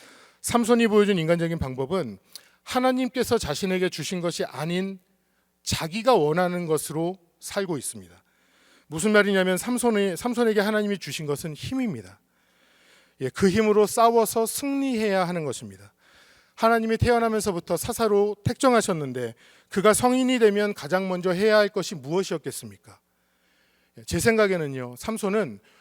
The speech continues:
자신이 여호와의 영이 움직여서 그가 이-, 일어나기 시작하여서 활동할 때는, 예, 병사들을 모아야 되고요,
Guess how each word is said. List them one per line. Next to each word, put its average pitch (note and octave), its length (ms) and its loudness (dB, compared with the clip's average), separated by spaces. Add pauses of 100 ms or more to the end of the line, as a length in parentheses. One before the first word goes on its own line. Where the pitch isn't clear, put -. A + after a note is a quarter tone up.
(360)
자신이 A3 580 2
여호와의 G3 360 6
영이 F3+ 200 4
움직여서 F#3 800 0
그가 G#3 300 6
이-, F#3 180 -2
일어나기 G3 420 0
시작하여서 F3 540 -2
활동할 F#3+ 460 -4
때는, D3+ 400 -6 (480)
예, C3+ 100 -8
병사들을 G3+ 640 2
모아야 E3+ 460 4
되고요, A2+ 440 -8